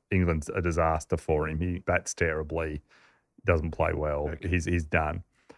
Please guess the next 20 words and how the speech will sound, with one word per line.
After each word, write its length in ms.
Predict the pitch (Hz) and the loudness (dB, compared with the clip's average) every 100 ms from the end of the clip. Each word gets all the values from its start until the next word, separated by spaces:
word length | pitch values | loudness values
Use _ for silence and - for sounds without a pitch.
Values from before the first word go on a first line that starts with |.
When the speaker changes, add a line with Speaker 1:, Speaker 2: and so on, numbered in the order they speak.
| _ _ - | _ _ -2
Speaker 1:
He 280 | 120 131 127 - | 4 6 4 6
announces 500 | 113 117 117 - 98 | 8 8 6 4 2
he's 140 | 95 | 2
gonna 260 | 90 92 87 | 4 4 2
retire. 640 | 85 - 90 82 78 78 - _ _ _ | -2 2 4 4 2 -4 -10 _ _ _
Peg 400 | - 147 147 143 - - | 6 6 6 -2 -6 0
inherits 680 | 107 92 107 98 95 - - | 2 6 6 6 4 -6 -8
sixty 420 | - 120 - - | -4 -2 0 2
thousand 300 | 101 95 92 | 4 4 4
pounds 240 | 95 92 90 | 2 2 0
for 140 | - | -2
her 80 | 85 | -2
father 580 | - 90 87 82 80 101 _ _ _ _ _ _ - | 0 0 2 0 -6 -12 _ _ _ _ _ _ -4
and 140 | 90 | 2
buys 280 | 90 87 85 | 6 4 2
this, 280 | - 85 - | -2 -4 2
uh, 140 | 87 | 2
new, 520 | 85 90 92 85 87 - - | 2 2 2 2 -2 -6 -10
uh, 60 | 90 | -10
property. 720 | - 95 87 92 87 85 | 2 4 4 2 -2 -2